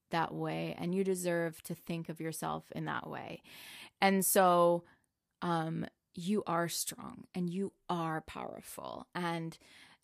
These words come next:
you know, the size of your bicep has nothing to do with that. So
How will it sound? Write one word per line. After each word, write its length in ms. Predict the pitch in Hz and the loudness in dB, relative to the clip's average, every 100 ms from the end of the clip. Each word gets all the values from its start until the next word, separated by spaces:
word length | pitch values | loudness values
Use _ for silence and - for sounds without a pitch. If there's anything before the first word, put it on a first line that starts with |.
| - | -4
you 160 | 175 | 0
know, 400 | 170 160 156 156 - _ 180 | 2 0 -2 -4 -10 _ -4
the 140 | 190 | -2
size 680 | - - - 165 180 202 185 | 0 0 0 2 4 2 2
of 100 | 170 | 0
your 120 | 170 | -2
bicep 600 | 151 165 156 175 196 190 | 0 0 2 2 -2 -2
has 180 | 180 165 | -2 0
nothing 680 | 170 170 180 185 180 170 165 | 0 2 2 0 0 -2 -2
to 100 | 170 | -4
do 300 | 156 160 165 | -2 0 0
with 180 | 156 - | -2 -4
that. 340 | - - - | -2 -2 -2
So 360 | - - 170 | 2 8 8